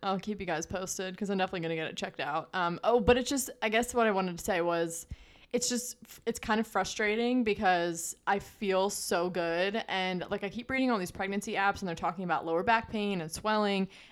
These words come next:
and leg cramps, like, at this point in the pregnancy, which none of which I've experienced.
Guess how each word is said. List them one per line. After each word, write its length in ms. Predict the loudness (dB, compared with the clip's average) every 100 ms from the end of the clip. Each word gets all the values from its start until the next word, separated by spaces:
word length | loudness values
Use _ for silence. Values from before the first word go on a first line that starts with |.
| -6
and 160 | -4 0
leg 180 | -2
cramps, 420 | 0 -2 0 -2 -4
like, 120 | -6
at 80 | -6
this 120 | -6
point 180 | -4 -4
in 60 | -6
the 40 |
pregnancy, 640 | -6 -4 -4 -4 -4 -2 -2
which 260 | -2 -4 -2
none 460 | 2 4 6 6 6
of 100 | 4
which 180 | 0 -2
I've 160 | -4
experienced. 840 | -6 -10 -6 -4 -2 -2 -2 -4